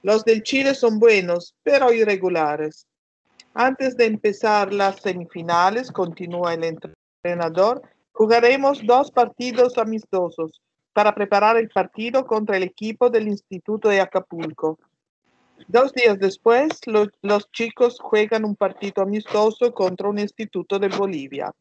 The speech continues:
Hay poca gente viendo el partido. El equipo de Bolivia no está en un buen momento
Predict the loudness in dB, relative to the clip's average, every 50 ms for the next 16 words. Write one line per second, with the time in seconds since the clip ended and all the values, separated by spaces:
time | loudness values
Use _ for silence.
0 | _ _ _ _ _ _ _ _ _ _ 0 0 2 4 4 2 4 4 2 2
1 | 4 4 4 4 2 0 -4 -4 -4 -4 -6 -6 -6 -6 -6 -6 -6 -4 -6 -6
2 | -6 _ -18 -18 -18 -14 -10 -10 -10 -10 -10 -14 -16 _ _ -6 -4 -4 -4 -6
3 | -6 -4 0 2 4 4 6 4 4 2 0 -4 -4 0 2 2 2 4 4 4
4 | 4 4 2 2 2 2 2 2 0 -2 -2 -2 -2 -2 -2 -4 -4 -4 -4 -6
5 | -6 -8 -10 -12 -14 -14 -14